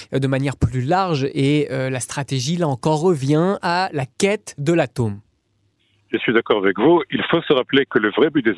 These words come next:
Speaker 2: Iraniens est de développer une bombe atomique. Lorsque les Iraniens arriveront à ce stade, personne, m-, même les Américains, pourront les menacer. Ce qui fait que ce qu'ils font maintenant, ce qu'ils font maintenant,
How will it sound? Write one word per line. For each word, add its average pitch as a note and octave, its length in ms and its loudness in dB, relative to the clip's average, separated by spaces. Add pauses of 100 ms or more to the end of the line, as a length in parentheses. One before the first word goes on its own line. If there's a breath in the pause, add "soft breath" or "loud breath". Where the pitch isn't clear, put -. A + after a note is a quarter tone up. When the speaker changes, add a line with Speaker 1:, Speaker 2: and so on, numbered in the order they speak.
Speaker 2:
Iraniens G2+ 480 0 (400)
est A2+ 120 2
de G#2 100 -4
développer C#3 500 0
une G2+ 80 -2
bombe G2+ 180 -2
atomique. F#2 560 -6 (720 loud breath)
Lorsque D3 220 0
les C#3 180 4
Iraniens C3 400 2
arriveront A#2+ 440 2
à G2 120 -2
ce F#2+ 80 -10
stade, C#3 420 0 (220)
personne, D#3+ 540 0 (120)
m-, G#2 340 0
même C#3+ 220 2
les A2 140 4
Américains, A2 540 0
pourront G2+ 220 0
les G2+ 100 2
menacer. G2 420 -2 (600 loud breath)
Ce - 60 -20
qui - 100 2
fait F3 180 2
que - 180 -6
ce F#3 60 4
qu'ils D#3+ 220 0
font F3+ 180 2
maintenant, D3+ 420 2 (260)
ce A2+ 60 -2
qu'ils - 200 -4
font F#3+ 200 2
maintenant, A#2+ 380 0